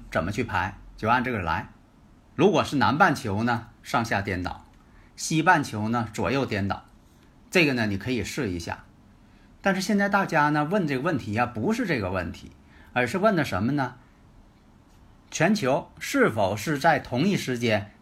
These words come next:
都进入八运？这是这样的啊，实际上来讲呢，是按照立春算，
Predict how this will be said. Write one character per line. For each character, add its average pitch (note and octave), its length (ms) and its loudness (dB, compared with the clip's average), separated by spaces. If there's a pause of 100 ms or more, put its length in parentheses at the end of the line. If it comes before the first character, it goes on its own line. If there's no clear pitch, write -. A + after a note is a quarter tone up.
都 C3 180 4
进 D3+ 160 -2
入 G#2+ 160 -2
八 F2 240 -6
运？ F#2+ 180 -4 (360)
这 A3+ 80 2
是 G#3 80 2
这 B3 160 2
样 G2 160 0
的 - 80 -4
啊， F2 200 -6 (1200)
实 E3+ 220 0
际 A3+ 80 2
上 G3+ 100 4
来 C#3 160 6
讲 D3 240 0
呢， A2+ 100 0
是 A#2 140 -2
按 D3 160 4
照 A2 220 2
立 D3 200 -2
春 A#2+ 300 -4
算， C#3+ 300 -6